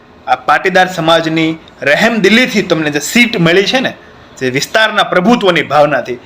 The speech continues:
એ સીટ છોડી દેવી જોઈએ, રાજીનામું આપી દેવું જોઈએ. બસ એટલું જ કહેતા એક પાટીદાર સમાજના એક યુવક તરીકે પોતાની દિલની વેદના YouTube-ના પ્ર-, માધ્યમથી પ્રસ્તુત કરું છું, આપ સૌ સુધી પહોંચું છું.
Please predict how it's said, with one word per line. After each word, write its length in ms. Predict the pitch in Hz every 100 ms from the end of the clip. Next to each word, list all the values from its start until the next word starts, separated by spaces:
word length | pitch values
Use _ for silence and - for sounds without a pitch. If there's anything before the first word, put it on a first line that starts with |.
| - 147
એ 40 |
સીટ 480 | - 185 214 - -
છોડી 300 | - 160 165
દેવી 220 | 139 123
જોઈએ, 240 | 117 120
રાજીનામું 580 | 131 165 214 233 233 240
આપી 180 | 226 233
દેવું 260 | 208 214 156
જોઈએ. 280 | 139 120 107 - -
બસ 200 | 165 180
એટલું 300 | 160 151 220
જ 80 | 220 185
કહેતા 320 | 185 180 131 - - -
એક 160 | 165 -
પાટીદાર 400 | 147 214 214 220
સમાજના 540 | 220 156 156 139 123 117 - - -
એક 120 | -
યુવક 360 | 156 220 247 180
તરીકે 300 | 160 135 135
પોતાની 340 | 143 143 135
દિલની 360 | 135 170 202 160
વેદના 320 | 143 160 202
YouTube-ના 540 | 156 151 220 202 196
પ્ર-, 360 | - - 143 -
માધ્યમથી 500 | - - 180 202 226
પ્રસ્તુત 420 | 196 196 226 -
કરું 220 | 208 220
છું, 120 | 247 - - - -
આપ 180 | 165 175
સૌ 200 | - 190
સુધી 240 | 190 185 190
પહોંચું 380 | 160 170 202
છું. 200 | 185 226